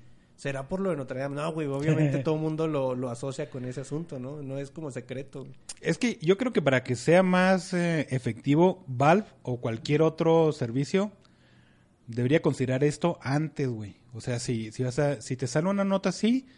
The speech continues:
Speaker 2: entonces Valve ahí debería de, de empezar a aplicar su filtro y decir, "Ah, no, pues de-, desde aquí en adelante no voy a considerar estas mamadas".
Speaker 1: E-, es que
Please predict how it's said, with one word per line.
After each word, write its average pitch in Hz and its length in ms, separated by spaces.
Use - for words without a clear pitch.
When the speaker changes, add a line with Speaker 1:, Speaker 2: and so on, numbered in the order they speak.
Speaker 2:
entonces 131 480
Valve 143 380
ahí 127 160
debería 127 320
de, 131 160
de 123 180
empezar 117 320
a 131 40
aplicar 120 280
su - 120
filtro 139 340
y 131 40
decir, 117 300
"Ah, 110 240
no, 113 140
pues 113 120
de-, 107 140
desde 110 260
aquí 107 160
en 151 80
adelante 156 460
no 156 140
voy 135 220
a 143 340
considerar 120 560
estas 139 200
mamadas". 117 500
Speaker 1:
E-, - 200
es 196 180
que 240 440